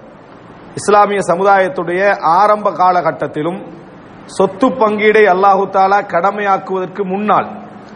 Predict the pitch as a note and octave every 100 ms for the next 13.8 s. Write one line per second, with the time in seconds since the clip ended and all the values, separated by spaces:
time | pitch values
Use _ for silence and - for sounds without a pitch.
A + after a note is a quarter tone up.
0 | - - - - F#3 G#3 G3 F#3+ G#3+ A3
1 | G#3+ G3+ G3+ G#3+ G#3 G3 G#3+ F#3+ G3+ G3
2 | F#3+ G3 G3+ G3 G3 G3+ F#3+ F#3 F#3+ F#3
3 | E3+ E3 F#3+ G3 F3+ F#3 A3 - - -
4 | - - E3+ G#3+ G#3 F#3+ - F#3+ F3+ F3+
5 | G3 G3 - - - F#3 G3+ G#3 G#3 G3
6 | F3+ G3 F#3 F#3 F3+ E3+ D#3+ D#3+ F3 F#3+
7 | F#3+ - - - - - F#3 G3+ F#3+ F#3
8 | G3+ A#3 A3+ A3 G#3+ - F3+ G#3+ G#3 G3+
9 | - F3+ E3+ E3 F3 F3+ F3 - - -
10 | - D3+ A3 A3 A3 A3 A3 G#3 G#3 G#3+
11 | G#3 G3+ G3+ F#3+ G3+ F#3+ F#3+ F#3+ G3 F3+
12 | G3 G3 G3+ G3+ F#3+ F#3+ G3 G3 G3 F3+
13 | F3+ F#3+ F3+ - E3+ F#3 E3 F3